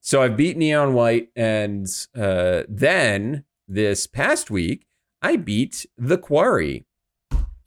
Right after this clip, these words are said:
Speaker 2: Oh, how'd you like that? That looked great. That looks like a lot of
Speaker 1: I
Speaker 2: fun.
Speaker 1: loved The Quarry.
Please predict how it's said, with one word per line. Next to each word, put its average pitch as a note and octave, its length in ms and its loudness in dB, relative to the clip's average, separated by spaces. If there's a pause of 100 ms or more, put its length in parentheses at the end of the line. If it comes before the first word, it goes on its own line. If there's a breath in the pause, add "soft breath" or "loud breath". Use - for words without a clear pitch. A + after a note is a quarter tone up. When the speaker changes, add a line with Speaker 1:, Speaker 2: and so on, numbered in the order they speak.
(420 loud breath)
Speaker 2:
Oh, C#4+ 1120 4
how'd C#4 260 0
you D4 140 2
like C4+ 280 0
that? A#2 240 2
That F#3 120 2
looked - 240 -2
great. F3+ 440 -2
That C#3 120 0
looks F#3 180 2
like F3 200 2
a G3+ 40 2
lot G#3 80 4
of G3 80 4
Speaker 1:
I F#3+ 60 4
Speaker 2:
fun. G3 240 -2 (160)
Speaker 1:
loved A2 460 2
The F2+ 120 -4
Quarry. D2 560 -2